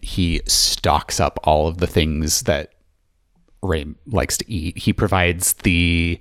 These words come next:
video of the Who's on First so that Raymond can actually see what he has only read up until this point. Like, th-, there's some nice gestures in there that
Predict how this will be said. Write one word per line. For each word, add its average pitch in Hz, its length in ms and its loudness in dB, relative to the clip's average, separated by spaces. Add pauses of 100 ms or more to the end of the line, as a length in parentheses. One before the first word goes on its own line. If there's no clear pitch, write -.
(500)
video 104 640 2
of 92 240 -2
the 92 120 2
Who's 90 260 2
on 110 180 4
First 107 600 2
so 92 340 0
that 90 340 0 (220)
Raymond 87 320 2
can 90 100 2
actually 82 360 0
see 101 720 2 (440)
what 101 160 2
he 101 140 2
has 92 240 2
only 101 340 2
read 90 480 2
up 85 160 0
until 80 240 2
this 71 200 2
point. 80 460 -2 (420)
Like, 90 340 0
th-, 104 220 2
there's 101 200 2
some 104 160 0
nice 95 360 2
gestures 90 520 2
in 82 140 0
there 80 200 4
that 80 180 0